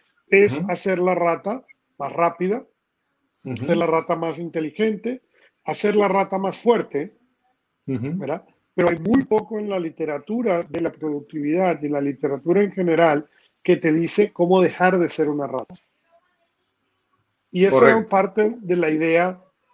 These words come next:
Speaker 1: de lo
Speaker 2: Ujú.
Speaker 1: que yo escribo, ¿no? Yo siempre quise salir de la... De, sí, siempre me he querido bajar de la, de la ruedita, ¿no? Eh, entonces, parte de la idea de este libro y otro siempre ha sido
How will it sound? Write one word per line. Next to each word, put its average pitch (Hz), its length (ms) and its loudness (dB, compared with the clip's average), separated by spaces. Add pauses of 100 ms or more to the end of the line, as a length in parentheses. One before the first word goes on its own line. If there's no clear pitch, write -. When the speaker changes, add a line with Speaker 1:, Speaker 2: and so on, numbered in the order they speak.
(480)
Speaker 1:
de 139 160 -4
lo 220 100 2
Speaker 2:
Ujú. 214 80 0
Speaker 1:
que 208 60 2
yo 226 80 0
escribo, 226 300 -4
¿no? 170 120 -10
Yo 170 100 -8
siempre 180 400 -4
quise 175 240 -14
salir 170 360 0
de 170 120 4
la... 180 240 4 (180)
De, 233 140 0
sí, 254 200 -2
siempre 240 320 2
me 247 120 6
he 240 40 2
querido 240 260 6
bajar 208 280 4
de 220 100 -2
la, 214 160 -4 (300)
de 208 160 -2
la 202 100 -2
ruedita, 180 520 -8
¿no? 226 260 -12 (100)
Eh, 151 260 -8 (180)
entonces, 170 500 -12
parte 175 380 -2
de 190 80 -2
la 185 80 -2
idea 170 240 0
de 175 60 0
este 175 120 -4
libro 180 260 -2
y 170 80 2
otro 170 300 -2
siempre 165 400 -6
ha 156 60 -6
sido 165 480 -4